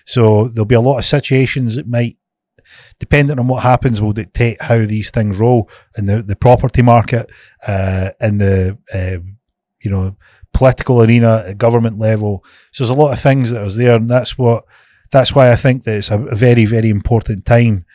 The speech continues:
to come together. Uh, if you've got a common, uh, good, if you've got a set of principles that you want to apply, the power of a group is really, really important.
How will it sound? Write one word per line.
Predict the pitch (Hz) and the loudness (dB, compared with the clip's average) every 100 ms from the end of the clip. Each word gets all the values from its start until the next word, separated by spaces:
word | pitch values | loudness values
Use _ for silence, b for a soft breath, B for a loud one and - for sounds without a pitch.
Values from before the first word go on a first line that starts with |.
| b b b _ | b b b _
to | - 107 101 98 - _ | 0 2 4 0 -4 _
come | 123 117 110 | 2 2 0
together. | 113 107 113 113 101 98 _ _ _ | -4 2 4 4 2 -2 _ _ _
Uh, | 107 101 101 98 98 98 - | -4 0 2 2 0 -2 -6
if | 104 131 | -4 0
you've | 127 | 2
got | - 120 104 | 2 -2 -2
a | |
common, | - 127 123 110 95 b b b b b _ _ _ | 2 4 4 2 -2 b b b b b _ _ _
uh, | 107 101 104 | -8 -6 0
good, | 120 135 - - _ _ - | 2 2 -2 -20 _ _ -8
if | 110 | -4
you've | 113 | -2
got | 113 | -2
a | |
set | 104 131 110 | -4 -4 -6
of | |
principles | - 123 120 127 113 104 | 0 0 2 -2 -2 -2
that | 101 | -4
you | 113 110 101 b b b - | 2 2 2 b b b -2
want | 120 113 - | 0 0 -2
to | 117 104 - | -2 -2 -4
apply, | - - 120 120 107 b b b b 113 | -4 2 4 4 0 b b b b -4
the | 110 104 | -4 0
power | - 131 131 | 2 2 2
of | 120 | 0
a | 110 | -2
group | 123 117 113 | -2 -2 -2
is | 101 | 0
really, | 117 110 | 2 2
really | 110 104 | 2 0
important. | 101 110 113 - 107 | 0 0 0 0 -4